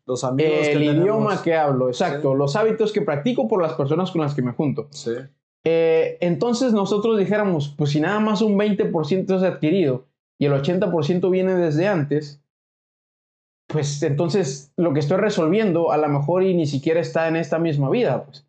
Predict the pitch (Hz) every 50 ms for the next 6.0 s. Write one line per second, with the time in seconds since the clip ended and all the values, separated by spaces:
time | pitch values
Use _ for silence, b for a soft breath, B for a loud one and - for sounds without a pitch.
0 | _ _ _ _ _ _ _ _ - 160 156 147 143 170 165 175 180 180 226 214
1 | - 202 208 196 220 214 196 190 185 202 208 196 180 160 143 143 135 123 185 220
2 | 190 139 147 - - _ _ _ _ _ _ _ _ _ _ - 175 180 - 185
3 | 151 180 156 156 165 147 285 294 - 208 180 196 196 - - _ _ _ _ _
4 | - 196 226 262 262 262 262 247 247 - - 220 196 196 190 226 220 220 240 220
5 | 208 247 196 190 165 156 190 196 214 208 185 165 156 202 247 277 320 370 359 -